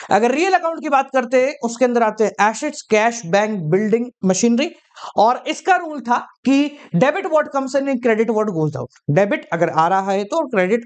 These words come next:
अगर जा रहा है तो। तीसरा और अंतिम अपन ने पढ़ा था नॉमिनल अकाउंट, जो कि खर्चे और कमाई से रिलेट करता था। इसका सिंपल रूल था कि debit all the expenses and credit all the income। समझ में आ गया, क्लियर है? अब ये ट्रेडिशनल अप्रोच चल रही थी पर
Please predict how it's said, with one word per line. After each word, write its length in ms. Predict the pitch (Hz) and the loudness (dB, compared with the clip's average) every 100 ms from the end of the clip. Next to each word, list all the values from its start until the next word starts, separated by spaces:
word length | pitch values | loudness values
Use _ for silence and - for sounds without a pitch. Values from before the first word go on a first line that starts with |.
| - | -2
अगर 200 | 151 202 | 0 0
जा 160 | 208 151 | 0 0
रहा 220 | 117 117 | -4 -10
है 60 | 123 - | -14 -14
तो। 80 | - - - - - - | -14 -16 -12 -12 -4 0
तीसरा 320 | 320 339 381 | 0 2 0
और 80 | 349 | 0
अंतिम 280 | 330 320 302 | -2 -2 -2
अपन 220 | 285 277 | -2 -2
ने 100 | 285 | 0
पढ़ा 180 | 254 262 | 0 0
था 120 | 320 | 0
नॉमिनल 500 | 254 208 240 277 196 | 2 2 0 0 -2
अकाउंट, 320 | 175 247 254 | -2 -4 0
जो 100 | 254 | -2
कि 120 | 269 247 | -2 -2
खर्चे 340 | - 196 - | -2 -2 -2
और 120 | 285 269 | -2 0
कमाई 300 | 214 190 233 | 0 0 0
से 140 | 233 220 | 0 -2
रिलेट 300 | 165 165 175 | 0 -2 -2
करता 320 | 196 180 196 | -2 0 -4
था। 140 | 196 - - - - - | -4 -16 -20 -18 -6 -2
इसका 240 | 247 320 | 0 0
सिंपल 340 | - 294 254 311 | -2 -4 -2 -2
रूल 240 | 311 294 | 0 0
था 140 | 294 320 - _ | -2 -4 -10 _
कि 80 | 226 | 0
debit 340 | 196 254 349 | 2 0 0
all 160 | 302 269 | 0 0
the 140 | 285 | -8
expenses 440 | 269 269 262 269 269 | -6 -4 -2 0 0
and 120 | 247 | 0
credit 300 | 202 196 190 | 0 0 0
all 120 | 160 156 | 0 0
the 100 | 359 - _ _ | -2 -6 _ _
income। 380 | 151 120 - - _ _ _ _ _ - | -6 -6 -8 -20 _ _ _ _ _ -4
समझ 220 | - 180 | 0 0
में 140 | 202 196 | 0 -2
आ 80 | |
गया, 160 | 185 226 | -2 -8
क्लियर 360 | - 185 190 180 | -2 0 0 -2
है? 80 | 208 _ - - - 180 | -8 _ -20 -16 -8 0
अब 140 | 294 330 | 0 2
ये 60 | 415 | -2
ट्रेडिशनल 440 | 349 320 330 415 | -4 -6 -2 0
अप्रोच 360 | 370 339 381 370 | 0 -2 -2 0
चल 140 | 294 | 0
रही 260 | 294 277 240 | 0 -2 -4
थी 140 | 339 | -2
पर 140 | 339 | -2